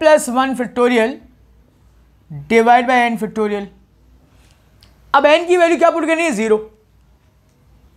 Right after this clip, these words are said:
ज़ीरो plus one factorial और ज़ीरो factorial, ज़ीरो प्लस वन, वन factorial बन गया, divide by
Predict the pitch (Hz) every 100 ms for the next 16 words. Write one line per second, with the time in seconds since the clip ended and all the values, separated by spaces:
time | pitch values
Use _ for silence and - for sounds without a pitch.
0 | _ _ _ _ - _ - - - _
1 | - - - - - - - - - -
2 | 175 135 147 247 285 285 285 285 277 269
3 | 285 311 - _ _ - 220 220 254 254
4 | 311 269 151 - _ _ _ _ _ -
5 | 185 147 170 226 226 220 220 226 208 208
6 | 214 _ _ _ _ _ _ _ - -
7 | _ _ _ _ _ _ _ - - 147
8 | 196 330 330 330 294 320 269 226 240 254
9 | 285 294 311 311 294 294 - - _ _
10 | _ _ _ _ _ _ _ _ _ _
11 | _ _ _ _ - - - - - -
12 | 170 254 285 294 262